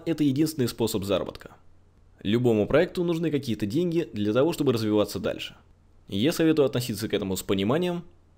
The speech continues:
и отключать блокировку интернет-рекламы на тех сайтах, которые вам действительно нравятся. Это лучшая помощь, которую вы можете им оказать.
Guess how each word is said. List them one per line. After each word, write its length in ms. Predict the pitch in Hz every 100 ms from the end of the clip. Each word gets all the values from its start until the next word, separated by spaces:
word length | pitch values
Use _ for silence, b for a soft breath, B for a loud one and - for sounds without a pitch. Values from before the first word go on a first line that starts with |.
| _ -
и 80 | 165
отключать 460 | 170 165 147 160
блокировку 540 | 127 135 131 117 - 113
интернет-рекламы 800 | 98 104 98 98 90 151 160 151
на 220 | 107 110
тех 240 | 107 85 -
сайтах, 460 | - 151 170 160 _ _ _ _
которые 340 | - - 196 190
вам 160 | 165
действительно 460 | 123 117 113 110 98
нравятся. 440 | 95 87 - - - - _ _ _ _ _ _
Это 300 | - 165 165
лучшая 400 | 160 139 117 92
помощь, 400 | 87 165 175 - -
которую 380 | 117 190 180
вы 60 | 160
можете 320 | 151 135 -
им 100 | 104
оказать. 460 | 95 71 - -